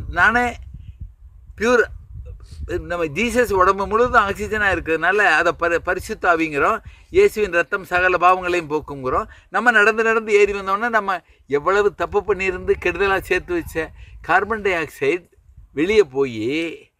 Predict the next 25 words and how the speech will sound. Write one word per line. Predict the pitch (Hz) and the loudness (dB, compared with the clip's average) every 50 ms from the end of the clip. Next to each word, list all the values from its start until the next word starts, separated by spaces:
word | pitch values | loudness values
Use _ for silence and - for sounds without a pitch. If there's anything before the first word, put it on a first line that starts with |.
| _ _ _ _ _ | _ _ _ _ _
உடம்பு | - 147 175 202 202 196 190 | -2 0 2 2 2 2 -2
முழுவதும் | 175 185 208 233 247 254 254 254 254 233 | 0 0 0 2 4 2 2 2 0 -2
மூச்சு | 202 214 214 - - 196 | -2 -4 -4 -2 0 0
வாங்கி, | 196 190 196 196 | 2 2 2 0
வாங்கி, | 202 208 208 214 202 208 | -2 -2 -2 0 0 0
வாங்கி | 214 208 208 208 | 0 0 2 2
ஆக்சிஜன் | 190 170 175 190 165 180 196 190 175 160 151 | 2 4 2 2 4 4 4 4 4 2 0
நிறைஞ்சிருச்சுன்னா, | 147 156 151 156 139 120 - 139 127 123 123 131 147 156 160 156 - _ _ _ _ _ _ _ _ _ _ _ _ _ _ _ | 0 0 0 -2 -6 -6 -10 -10 -4 -2 0 2 2 0 0 -4 -8 _ _ _ _ _ _ _ _ _ _ _ _ _ _ _
நம்ம | - 110 135 160 180 202 196 | -8 -4 -4 -2 0 0 2
உடம்பே | 185 185 180 190 196 214 220 175 - | 2 2 2 2 2 2 0 0 -2
புனிதராயிருது. | - 170 170 156 139 117 104 98 95 87 - - - - - - - _ _ _ _ _ _ - - _ _ _ _ _ _ _ - | -12 -10 -4 -2 -2 -2 0 -2 -6 -6 -10 -16 -20 -20 -20 -20 -20 _ _ _ _ _ _ -20 -20 _ _ _ _ _ _ _ -4
அந்த | - 151 196 208 220 214 | -4 -4 0 4 4 4
நிலையில | 196 202 214 233 247 269 269 | 4 4 4 6 6 4 4
ஒரு | 269 247 214 - | 0 0 -2 0
கோயில்ல | 208 220 220 214 214 | 4 4 4 4 4
போய், | 208 190 214 | 4 6 6
"எனக்கு | 220 208 208 175 156 | 6 6 2 -4 -8
குழந்தை | 143 - 185 185 190 190 190 185 170 | -4 -2 0 0 0 0 0 0 0
இல்ல, | 175 175 | 0 2
வேணும்னு" | 170 170 170 175 175 165 | 2 2 0 0 -8 -6
கேட்ட | 139 143 143 123 135 123 | -4 -4 -4 -4 -4 -6
உடனே, | 131 156 208 277 302 254 190 135 - - | -4 -4 -4 -4 -2 -2 -4 -6 -8 -6
உடனே | 143 165 175 185 185 196 208 202 185 151 131 117 104 107 101 - _ _ _ _ _ _ | -4 0 0 0 0 -2 -4 -4 -4 -4 -4 -6 -8 -12 -20 -20 _ _ _ _ _ _
நம்மளுடைய | 131 151 165 170 170 151 135 135 135 135 | -10 -8 -6 -6 -4 2 2 2 4 4
எண்ணங்கள் | 147 160 190 214 214 202 196 | 2 2 2 -2 -2 -2 -2